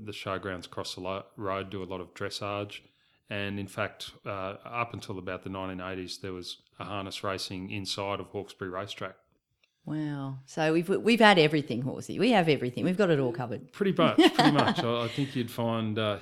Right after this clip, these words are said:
Speaker 1: you know, show jumping and, uh, you know, dressage and, of course,
Speaker 2: Absolutely.
Speaker 1: polo down the road at Richmond.
Speaker 2: That's
Speaker 1: So,
Speaker 2: right.
Speaker 1: yeah, very much a, an equine precinct.
Speaker 2: Hugely.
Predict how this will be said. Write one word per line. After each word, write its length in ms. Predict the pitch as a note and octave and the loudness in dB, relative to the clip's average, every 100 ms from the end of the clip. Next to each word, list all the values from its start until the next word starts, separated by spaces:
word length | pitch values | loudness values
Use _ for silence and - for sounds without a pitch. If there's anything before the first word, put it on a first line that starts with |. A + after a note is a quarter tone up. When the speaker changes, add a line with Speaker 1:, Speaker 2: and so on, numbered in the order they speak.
| - | -4
Speaker 1:
you 80 | G#2+ | -6
know, 100 | G#2 | -6
show 320 | - A#2 G#2+ | -6 -4 -2
jumping 540 | A2 G2+ A2 G#2 G2+ | -4 -6 -4 -6 -6
and, 280 | G2 G2 F#2 | -6 -8 -6
uh, 260 | G2+ G2 F#2+ F#2+ - _ | -6 -6 -6 -12 -18 _
you 80 | A2 | -8
know, 160 | G2+ F#2+ | -6 -6
dressage 600 | G2+ G2 - G2 F#2+ F#2+ | -6 -6 -6 -4 -6 -4
and, 80 | C#3+ | -4
of 80 | |
course, 160 | - G2 | -4 -4
Speaker 2:
Absolutely. 420 | B2+ B2+ B2+ A#2 | -2 -4 -6 -4
Speaker 1:
polo 320 | A2 F#2+ F#2+ | -2 -2 -2
down 220 | F#2+ G2 F#2 | -4 -4 -4
the 60 | |
road 220 | F2+ F#2 | -6 -6
at 80 | F#2+ | -8
Richmond. 380 | F#2+ F#2+ G2+ F2 | -10 -10 -10 -8
Speaker 2:
That's 140 | C#3+ | -6
Speaker 1:
So, 120 | A2 F#2+ | -4 -4
Speaker 2:
right. 280 | C#3+ C#3 | -4 -4
Speaker 1:
yeah, 180 | A#2 G2+ | -4 -6
very 220 | F#2+ A2+ | -4 -2
much 260 | G2+ F2+ - | -2 -6 -8
a, 300 | F2+ F2+ F2+ | -8 -8 -8
an 180 | G2 F#2+ | -8 -8
equine 400 | F#2 - F#2 F2+ | -8 -10 -10 -10
precinct. 640 | - G2+ F#2+ F#2+ E2+ - - | -10 -8 -8 -10 -12 -18 -18
Speaker 2:
Hugely. 680 | - D3+ C#3+ B2+ A#2+ A#2 | -8 -4 -4 -6 -8 -8